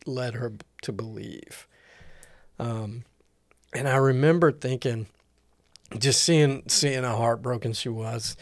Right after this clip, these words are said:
uh, and just thinking, "Man, we really could have protected her from this." Um, a-, and so, you know, that, that led me down a path as to how, how we were gonna explain to her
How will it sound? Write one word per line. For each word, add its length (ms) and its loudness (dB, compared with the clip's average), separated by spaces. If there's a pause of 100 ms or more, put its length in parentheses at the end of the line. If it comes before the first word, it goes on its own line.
(400)
uh, 340 -2 (140)
and 580 2 (140)
just 260 0
thinking, 360 0
"Man, 400 2 (1400)
we 120 2
really 300 8
could 180 6
have 180 6
protected 560 -2
her 200 -6 (200)
from 340 -2
this." 420 -6 (300)
Um, 420 2 (580)
a-, 220 -4
and 160 2
so, 420 6 (340)
you 100 0
know, 160 4
that, 220 4 (180)
that 180 6
led 180 2
me 140 4
down 240 2
a 60 -2
path 420 -2
as 280 -4
to 300 0
how, 420 -2
how 220 4
we 180 8
were 160 8
gonna 220 4
explain 800 -2
to 220 -4
her 380 -4